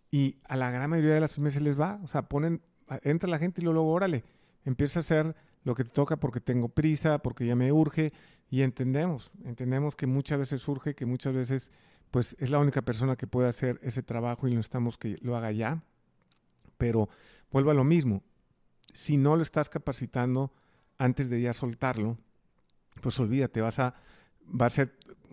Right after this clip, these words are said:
contraproducente, vas a estar, este, corrigiendo errores de todo tipo y volvemos a lo mismo. Algunos pueden ser de <laughs> muchas consecuencias cuando estás hablando de un cliente, ¿verdad?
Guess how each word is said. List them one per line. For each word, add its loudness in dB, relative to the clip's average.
contraproducente, 2
vas 0
a -8
estar, -2
este, -4
corrigiendo 0
errores 2
de 0
todo 2
tipo 0
y -8
volvemos 0
a -2
lo 0
mismo. 4
Algunos 0
pueden -2
ser -4
de 0
<laughs> 2
muchas 0
consecuencias -2
cuando -4
estás -6
hablando 0
de 2
un 2
cliente, -2
¿verdad? -10